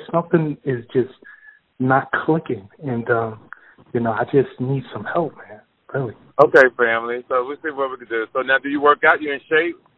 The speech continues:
Speaker 2: What's your physical?
Speaker 1: Yeah, man. You, you, like, I'm in good shape. Like, people tell me I'm handsome. Like, people, like, some people say I should be modeling, right? Isn't that
Speaker 2: Right.
Speaker 1: weird? But it's just, um, I do have an insecurity, though. Like,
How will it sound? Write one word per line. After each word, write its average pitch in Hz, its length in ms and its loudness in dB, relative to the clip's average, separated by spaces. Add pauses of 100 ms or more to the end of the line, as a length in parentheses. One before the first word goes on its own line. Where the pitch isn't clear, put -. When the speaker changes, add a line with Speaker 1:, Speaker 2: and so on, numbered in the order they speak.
Speaker 2:
What's 143 160 -6
your 151 100 -6
physical? 196 380 0
Speaker 1:
Yeah, 277 80 12
man. 160 380 4 (300)
You, 180 200 0
you, 165 200 -6 (180)
like, 175 120 6 (100)
I'm 240 120 4
in 226 120 4
good 175 300 4 (160)
shape. 196 260 2
Like, 123 200 -2 (180)
people 190 300 2 (100)
tell 165 120 4
me 156 160 2
I'm 120 200 -2 (160)
handsome. 170 380 0
Like, 120 160 -2
people, 147 460 -2 (180)
like, 117 140 -6 (180)
some 214 100 10
people 202 340 0
say 165 80 4
I 139 120 2 (100)
should 127 140 4
be 123 120 -2
modeling, 127 580 0
right? 143 300 4
Isn't 165 240 2
that 143 160 4
Speaker 2:
Right. 113 280 6
Speaker 1:
weird? 196 120 0 (540)
But 135 240 2 (220)
it's 147 260 0
just, 147 240 0
um, 120 340 0 (380)
I 143 100 2
do 180 220 -2
have 160 200 0
an 135 120 -6
insecurity, 139 580 0
though. 110 200 -6
Like, 107 280 -8